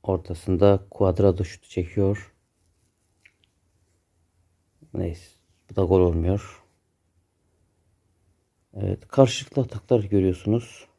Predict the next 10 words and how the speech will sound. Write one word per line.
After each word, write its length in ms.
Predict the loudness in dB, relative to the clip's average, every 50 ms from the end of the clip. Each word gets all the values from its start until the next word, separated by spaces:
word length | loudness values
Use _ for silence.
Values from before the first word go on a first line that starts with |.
| _ _ _ _ _ _ _ _ _ _ _ _ _ _ _ _ _ _ _ _
Dengeli 400 | 0 2 2 4 4 4 4 4
bir 100 | 4 2
maç 280 | 2 0 -2 -4 -6 -8
oluyor. 340 | -6 -4 -4 -4 -4 -6 -14 _
Foden. 460 | 0 4 4 4 4 2 0 0 -2 -6 _ _ _ _ _ _ _ _ _ _
Free 140 | -6 -6 -6
kick 280 | -6 -10 -16 -6 -2
verdik 220 | 0 0 0 0 -4
Foden'a, 460 | -2 -2 0 0 0 0 -2 -2 -2
bakalım. 460 | -2 -4 -4 -2 -2 -2 -2 -2 -4